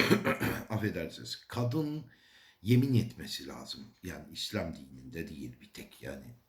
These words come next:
Hristiyanlarda da, onlar da bir yemin ederler. Kasem derler ona Arapça. Onu,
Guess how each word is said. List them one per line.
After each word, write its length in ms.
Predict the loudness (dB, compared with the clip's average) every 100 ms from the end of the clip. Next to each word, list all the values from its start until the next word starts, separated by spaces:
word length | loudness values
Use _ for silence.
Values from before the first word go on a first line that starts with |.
| _
Hristiyanlarda 1000 | -8 -6 -4 -2 -2 -2 -2 0 0 -2
da, 220 | -4 -6
onlar 440 | -4 -2 0 -2 -2
da 260 | -2 -2 -6
bir 60 |
yemin 400 | -4 0 2 2
ederler. 680 | 0 -4 -6 0 0 0 -10 _ -20 -20 _
Kasem 460 | 2 4 4 0 -6
derler 320 | -8 -8 -8
ona 440 | -6 -6 -6 -8 _ _ -20 -20 _ _ -20 -20 -20 -6
Arapça. 580 | -2 -2 -4 -4 -4 -6 -16 _ _ _ -16 -12 0
Onu, 500 | 4 6 4 2